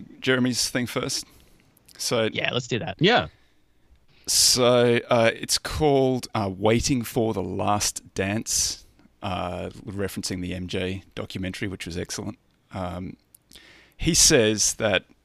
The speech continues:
Speaker 1: uh, all of the quantitative signs are there. So the overvaluation, like, we've just had overvaluation for,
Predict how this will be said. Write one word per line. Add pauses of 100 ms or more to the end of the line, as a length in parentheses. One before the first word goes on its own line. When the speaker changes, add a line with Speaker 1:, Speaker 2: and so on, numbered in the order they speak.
(140)
Speaker 1:
uh, (320)
all
of
the
quantitative
signs
are
there.
So
the
overvaluation,
like,
we've
just
had
overvaluation
for,